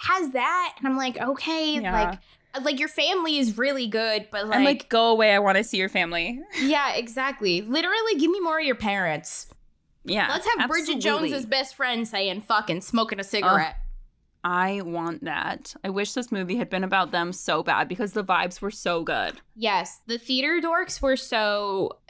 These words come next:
Speaker 1: like,
Speaker 2: I just,
Speaker 1: the
Speaker 2: I
Speaker 1: whole
Speaker 2: just wanted
Speaker 1: room
Speaker 2: it to be about,
Speaker 1: committed.
Speaker 2: like, older people.
Speaker 1: They all wore costumes, and the costumes were so good.
Speaker 2: Mm-hmm.
Speaker 1: That's all. That's all. They were
Speaker 2: Yeah.
Speaker 1: so good.
Speaker 2: Like, come, I'm coming up on my twenty-ninth birthday.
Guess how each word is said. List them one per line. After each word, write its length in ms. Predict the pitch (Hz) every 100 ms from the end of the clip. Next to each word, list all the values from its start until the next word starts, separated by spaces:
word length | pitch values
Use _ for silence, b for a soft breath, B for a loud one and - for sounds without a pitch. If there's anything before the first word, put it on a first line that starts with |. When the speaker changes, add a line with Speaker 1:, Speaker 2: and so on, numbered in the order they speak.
| 240
Speaker 1:
like, 240 | 240 240
Speaker 2:
I 60 | 208
just, 220 | 247 233
Speaker 1:
the 240 | 285 - -
Speaker 2:
I 60 | -
Speaker 1:
whole 80 | 359
Speaker 2:
just 160 | 466
wanted 160 | 311 349
Speaker 1:
room 100 | 359
Speaker 2:
it 100 | -
to 100 | 330
be 120 | 254 220
about, 140 | 202
Speaker 1:
committed. 60 | 185
Speaker 2:
like, 180 | 240 294 -
older 540 | 220 247 262 254 254
people. 680 | 254 214 262 170 - - 240
Speaker 1:
They 160 | 311 330 294
all 340 | 359 466 392
wore 300 | 277 349 381
costumes, 880 | - 302 339 339 - 220 175 185 208 -
and 180 | 277 285
the 60 |
costumes 760 | - 320 440 - - 240 262 -
were 160 | 202
so 240 | 226 302 302
good. 440 | 359 440 165 185 - - _ - - - -
Speaker 2:
Mm-hmm. 260 | 185 208
Speaker 1:
That's 200 | 196 339
all. 240 | 453 494 - _ -
That's 180 | 494
all. 280 | 508 523 - _ _ _ -
They 100 | 320
were 100 | 359
Speaker 2:
Yeah. 80 | 330
Speaker 1:
so 100 | 427
good. 200 | 440 202 - b b b b b _ _ _
Speaker 2:
Like, 360 | - 220 214 - _ _ _ _ 254
come, 220 | - 370 -
I'm 120 | 262
coming 260 | 269 320 285
up 120 | 269
on 120 | 214
my 140 | 196 180
twenty-ninth 760 | - 226 214 185 175 180 -
birthday. 640 | 165 165 170 - - 196